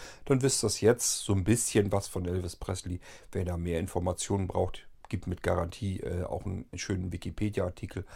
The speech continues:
Einfach mal reingucken und dann könnt ihr euch dafür interessieren und euch informieren. So, und das soll eigentlich auch schon diese kleine Folge, äh, in Gedenken an vierzig Jahre Tod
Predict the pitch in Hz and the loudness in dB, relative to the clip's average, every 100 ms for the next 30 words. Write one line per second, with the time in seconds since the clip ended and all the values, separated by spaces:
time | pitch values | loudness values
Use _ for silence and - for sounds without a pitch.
0 | - - - 90 95 87 90 90 90 92 | -18 -8 0 0 0 0 0 0 -2 -2
1 | - - 92 87 90 90 90 - 90 85 | -4 -4 -4 -4 -4 -4 -4 -4 -2 -2
2 | - - 92 87 - 90 85 - - - | -2 -2 -4 -4 -2 -2 -2 -8 -20 -20
3 | - 120 127 104 101 - - 165 151 160 | -2 4 4 4 2 2 0 4 4 4
4 | 113 - 110 107 - 123 - 90 80 76 | 0 4 4 4 2 0 4 2 2 -4
5 | - - - - - - - - 117 90 | -8 -12 -20 -20 -20 -20 -14 4 6 6
6 | - - 113 113 - 123 127 - 127 120 | 2 4 4 4 -2 2 4 6 8 6
7 | 123 123 110 - 113 110 107 - 107 104 | 2 -2 -4 -2 -2 0 0 4 6 6
8 | - 120 143 135 131 - - - - 101 | 6 10 10 8 0 -6 -16 -18 -4 2
9 | 98 98 101 120 107 92 101 127 - 123 | 4 4 4 2 2 4 4 4 4 0
10 | 120 92 92 - 151 151 - 107 101 101 | 0 -4 -6 -2 0 0 0 -2 2 2
11 | 104 104 104 101 - _ - 117 123 135 | 4 6 6 2 -10 _ -4 0 2 0
12 | - | -6